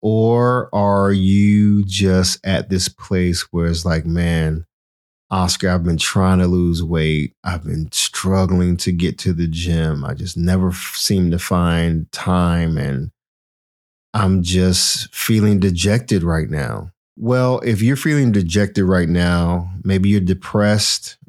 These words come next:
and going through this whole roller coaster of emotions. I wanna say this. I don't want you to dwell on the fact that you have type two diabetes and, um,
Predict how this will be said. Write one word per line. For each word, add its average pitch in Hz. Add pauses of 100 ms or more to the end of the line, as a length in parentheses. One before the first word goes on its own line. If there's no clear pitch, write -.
and 85
going 92
through 90
this 85
whole 92 (160)
roller 107
coaster 98
of 92
emotions. 87 (240)
I 101
wanna 113
say 113
this. 98 (180)
I 104
don't 113
want 123
you 135
to 120
dwell 110
on 110
the 104
fact 90
that 90
you 90
have 95
type 95
two 95
diabetes 82 (100)
and, 76 (840)
um, 76